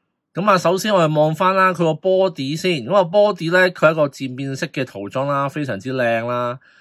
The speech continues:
噉另外呢，我哋都好清晰咁見到佢個，<laughs> 佢係胎生嘅，所以呢，佢係有肚臍㗎。噉另外今次心口呢，佢有兩條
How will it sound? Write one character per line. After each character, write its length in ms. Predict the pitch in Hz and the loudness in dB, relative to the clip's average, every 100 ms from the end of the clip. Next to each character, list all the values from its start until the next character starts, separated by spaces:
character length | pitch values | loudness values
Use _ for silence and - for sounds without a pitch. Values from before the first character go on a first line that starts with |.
| _ _ _ | _ _ _
噉 120 | 147 | -4
另 120 | 170 139 | -2 0
外 120 | 131 | 4
呢， 180 | 151 131 | 4 2
我 80 | |
哋 140 | 127 117 | -2 -2
都 180 | 156 151 | 0 0
好 60 | |
清 180 | 143 151 | 0 -4
晰 140 | 151 | -6
咁 180 | 156 139 | -10 -10
見 160 | 135 127 | -8 -4
到 80 | 123 | -4
佢 320 | 127 - 107 | -4 -8 -8
個， 120 | 110 110 110 - - - _ _ | -4 0 0 0 -4 -14 _ _
<laughs> 640 | _ _ _ - - - | _ _ _ -18 -16 -6
佢 180 | - 175 | 2 4
係 40 | |
胎 240 | 165 190 196 | 4 4 4
生 280 | 180 170 165 | 4 2 0
嘅， 140 | 143 | -4
所 160 | 135 160 | -2 -2
以 80 | |
呢， 240 | 156 160 165 | 0 0 0
佢 140 | - 131 | -2 -2
係 140 | 123 | -2
有 180 | 120 117 | -4 -6
肚 240 | 113 107 120 | -8 -10 -12
臍 360 | - 98 92 | -14 -12 -8
㗎。 300 | 98 101 101 - _ _ _ _ _ _ _ _ _ _ _ _ - | -4 -2 -4 -8 _ _ _ _ _ _ _ _ _ _ _ _ -8
噉 120 | 202 | -4
另 80 | 175 | -2
外 80 | |
今 140 | 165 202 | -2 -4
次 100 | 175 | -2
心 220 | 214 202 | -2 0
口 180 | 175 151 | 0 2
呢， 160 | 180 175 | 2 2
佢 120 | 170 | 2
有 140 | 147 | 2
兩 260 | 143 123 131 | 4 0 -2
條 1120 | 135 117 101 101 104 104 104 104 104 104 90 | -8 -10 -8 -6 -8 -8 -8 -8 -8 -10 -12